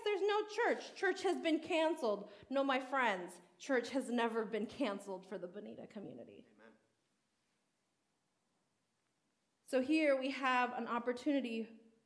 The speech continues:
Speaker 1: for God to work and for God to transform our character. Because will suspending our in-person gatherings keep you from worshiping with your Bonita people?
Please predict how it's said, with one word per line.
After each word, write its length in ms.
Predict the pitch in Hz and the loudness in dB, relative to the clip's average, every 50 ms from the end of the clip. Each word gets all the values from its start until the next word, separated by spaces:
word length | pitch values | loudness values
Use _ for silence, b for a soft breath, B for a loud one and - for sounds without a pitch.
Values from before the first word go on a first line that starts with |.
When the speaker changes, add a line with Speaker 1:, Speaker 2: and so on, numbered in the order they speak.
| _ _ _ _ _ _ | _ _ _ _ _ _
Speaker 1:
for 120 | - 240 | 0 0
God 260 | 240 247 247 240 240 240 | 2 2 2 2 0 0
to 140 | - 233 | -2 -4
work 420 | 220 214 226 240 240 233 226 226 - - - - - | -2 0 2 2 2 0 -2 -4 -10 -16 -20 -12 -8
and 180 | - 226 226 - | -8 -8 -8 -8
for 100 | - 220 | -10 -10
God 440 | 208 - 240 233 233 220 220 214 214 | -2 0 0 2 4 4 2 2 0
to 100 | 214 226 | -2 -6
transform 840 | 214 - - 226 208 208 208 - - - 226 208 208 202 202 202 202 202 B B B B B B | -10 -8 -8 -6 -6 -6 -8 -12 -12 -8 -6 -4 -2 -2 -2 -4 -6 -8 B B B B B B
our 180 | - 202 196 196 | -6 -6 -6 -6
character. 720 | - - 214 202 180 170 - - - - 185 - - - - - _ _ _ _ _ _ _ _ _ _ _ _ _ _ _ _ _ _ _ _ _ _ _ _ B B B B B B B | -10 -8 -6 -6 -6 -6 -8 -10 -10 -10 -10 -8 -10 -12 -14 -20 _ _ _ _ _ _ _ _ _ _ _ _ _ _ _ _ _ _ _ _ _ _ _ _ B B B B B B B
Because 320 | 269 262 - 320 254 233 | -2 2 4 4 4 4
will 300 | 247 285 330 349 349 349 | 4 4 6 8 6 6
suspending 760 | 349 - 320 294 - - - - 285 302 330 349 330 339 339 | 4 2 -2 -4 -4 -2 2 4 4 6 6 6 4 4 2
our 220 | 302 269 269 269 269 - | 2 0 0 -2 -2 0
in-person 720 | 269 277 302 320 320 - - 320 269 269 - 262 285 254 | 2 2 2 2 0 2 2 2 2 2 2 0 0 2
gatherings 680 | 220 240 240 254 262 262 233 226 214 208 208 214 214 - - | 2 2 4 4 2 2 0 -2 -2 -2 -4 -6 -8 -10 -10
keep 320 | - 302 311 339 339 - | -8 -4 -4 -4 -6 -6
you 300 | 269 262 262 262 254 262 | -8 -6 -4 -2 -2 -2
from 260 | 262 - 233 220 220 | -2 -2 -2 0 0
worshiping 840 | 226 247 254 277 277 - - 214 208 - 214 196 190 190 196 208 208 - - - _ _ _ _ _ _ _ _ _ - | 2 2 2 0 0 -2 -6 -6 -6 -6 -6 -6 -6 -6 -6 -8 -10 -14 -20 -20 _ _ _ _ _ _ _ _ _ -4
with 180 | 220 220 220 | -4 -2 -2
your 280 | 220 220 220 220 226 208 | -2 0 0 2 0 0
Bonita 420 | 202 - 214 208 208 196 196 196 | -2 -4 -4 -4 -4 -4 -6 -8
people? 540 | 196 - - - - - - - - 214 | -10 -10 -14 -14 -10 -10 -10 -10 -10 -14